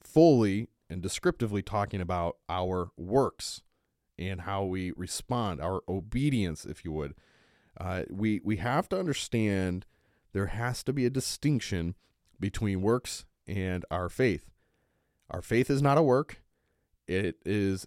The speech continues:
a measurement of what Christ has given to us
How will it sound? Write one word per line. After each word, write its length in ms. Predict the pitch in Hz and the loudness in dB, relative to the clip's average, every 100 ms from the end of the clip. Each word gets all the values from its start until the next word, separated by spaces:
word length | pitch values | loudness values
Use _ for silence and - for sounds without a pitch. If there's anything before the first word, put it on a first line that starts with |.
| - | -6
a 300 | 95 90 90 | -4 -2 -2
measurement 680 | 92 101 120 131 131 123 107 | -2 2 2 2 2 2 0
of 140 | 95 98 | -4 -2
what 200 | 98 - | -4 -2
Christ 380 | 101 95 - | -4 -2 -4
has 140 | 98 87 | -6 -4
given 300 | 107 104 98 | -2 -2 -4
to 200 | 90 80 | -6 -4
us 400 | 80 - - | -6 -8 -14